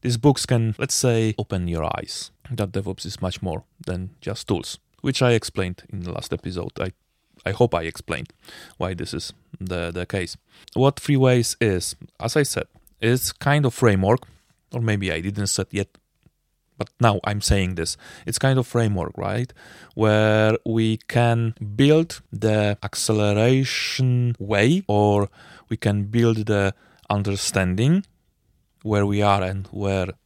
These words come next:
we want to go and what are the issues we have. It is organized in, surprise, three categories. There is very, very simple diagram for this. The best thing about this, and, uh, you know,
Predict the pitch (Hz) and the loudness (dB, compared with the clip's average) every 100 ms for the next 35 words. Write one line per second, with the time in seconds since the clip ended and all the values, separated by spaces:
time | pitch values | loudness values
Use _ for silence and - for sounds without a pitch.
0 | _ 101 98 95 101 92 - 101 98 101 | _ -6 -4 -4 -2 -4 -4 -4 0 2
1 | 95 - - - - 98 - - 101 98 | 2 -2 -12 -16 -8 -8 -8 -10 -4 -4
2 | - 101 101 92 90 90 - 95 - 95 | 0 0 2 0 -6 -8 -6 -8 -6 -6
3 | - - - 95 - 110 170 - _ - | -8 -12 -10 -10 -4 2 2 0 _ -6
4 | 117 131 120 - 113 113 117 117 110 - | 0 2 2 2 2 2 2 2 2 0
5 | 110 104 104 101 _ _ - - 101 104 | -2 0 -2 -4 _ _ -8 -4 -2 2
6 | 101 92 - - _ _ - 120 104 101 | 2 2 -4 -16 _ _ -8 -2 -2 -2
7 | - - 92 87 135 214 - _ - 117 | -6 -6 -4 0 0 0 -6 _ -4 0
8 | 110 110 107 113 131 143 147 147 143 123 | 2 0 0 4 6 6 6 6 4 4
9 | 131 123 120 - - - 123 117 - 113 | 4 4 2 0 -2 0 0 2 6 8
10 | 110 110 110 _ _ - - - 104 107 | 8 4 0 _ _ -20 -20 -6 2 6
11 | 113 107 87 - 87 - - - - - | 6 2 -6 -6 -10 -8 -10 -12 -16 -20
12 | - - 104 127 147 - 139 131 101 104 | -16 -8 -2 4 4 4 2 2 2 0
13 | 104 95 92 85 - - 107 101 104 107 | 4 2 2 -4 -6 -4 -2 -2 0 2
14 | 101 98 - - - - - - 127 107 | 2 0 -6 -18 -18 -18 -16 -2 0 0